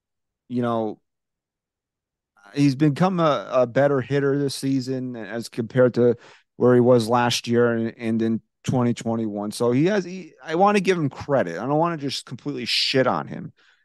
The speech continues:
but I don't see the Yankees extending. I don't see the Yankees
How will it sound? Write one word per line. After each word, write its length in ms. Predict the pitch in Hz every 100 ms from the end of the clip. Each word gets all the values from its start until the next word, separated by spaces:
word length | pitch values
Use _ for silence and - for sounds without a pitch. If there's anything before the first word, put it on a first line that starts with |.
| _
but 300 | 156 143 - _ _ _ _ _ _ _ _ _ _ -
I 120 | 165
don't 260 | 190 190 -
see 380 | - 190 190
the 120 | 170 156
Yankees 520 | 147 147 139 139 120
extending. 760 | 123 - - 156 165 131 107 117
I 100 | 147
don't 200 | 185 180
see 180 | - 180
the 120 | 156
Yankees 460 | 156 151 143 117